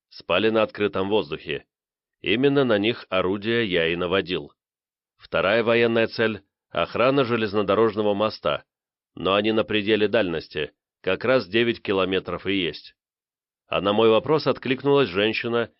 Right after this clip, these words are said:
и на вполне чистом языке сообщила: «Я знаю. Господин офицер, здесь только гражданские». «Я вижу. Передайте пассажирам,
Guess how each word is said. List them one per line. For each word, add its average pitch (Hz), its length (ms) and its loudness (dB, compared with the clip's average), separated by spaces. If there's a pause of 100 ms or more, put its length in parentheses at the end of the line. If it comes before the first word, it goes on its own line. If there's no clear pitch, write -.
(160)
и - 80 -6
на 110 140 0
вполне 117 380 2
чистом 117 380 -4
языке 95 440 -2
сообщила: 95 640 -4 (440)
«Я 180 220 2
знаю. 95 420 -2 (340)
Господин 165 420 2
офицер, 104 400 0
здесь 151 220 -2
только 175 300 0
гражданские». 147 800 0 (680)
«Я 135 220 2
вижу. 85 400 -2 (580)
Передайте 107 440 0
пассажирам, 127 680 2